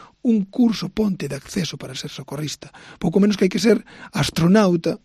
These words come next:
para ser socorrista. Iso sí, para que logo señan contratados dous meses, que é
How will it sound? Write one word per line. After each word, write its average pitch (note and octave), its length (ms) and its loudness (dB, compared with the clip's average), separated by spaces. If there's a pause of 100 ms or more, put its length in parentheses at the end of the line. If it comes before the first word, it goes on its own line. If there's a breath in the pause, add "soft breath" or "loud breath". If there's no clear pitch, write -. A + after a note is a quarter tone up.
para C#3+ 160 -8
ser E3+ 160 -8
socorrista. - 640 -10 (240 soft breath)
Iso D3 160 -4
sí, C#3 240 -8 (240 loud breath)
para - 240 -14
que A#2 80 -10
logo A#2 240 -8
señan D3+ 240 -8
contratados F#3 560 2 (240 loud breath)
dous F#3 400 4
meses, F3+ 480 -2
que F3 400 2
é F#3+ 80 -12